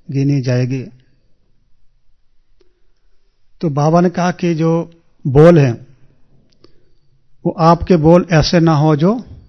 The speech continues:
किसी को करने वाले हों, किसी को देने वाले हों, किसी के उमंग उत्साह को करने वाले हों।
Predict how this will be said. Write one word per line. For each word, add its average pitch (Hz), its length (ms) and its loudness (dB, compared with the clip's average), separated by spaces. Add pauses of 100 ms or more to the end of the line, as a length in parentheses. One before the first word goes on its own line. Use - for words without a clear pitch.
(140)
किसी 180 260 -4
को 175 120 -10
करने 139 280 0
वाले 131 240 0
हों, 127 180 -4
किसी - 300 -6
को 147 80 -2
देने 143 260 -2
वाले 139 280 0
हों, 139 160 -2
किसी 139 320 -6
के 156 120 -4
उमंग 143 280 -2
उत्साह 135 260 -2
को 185 260 -2 (1300)
करने 185 200 4
वाले 143 280 2
हों। 135 180 -6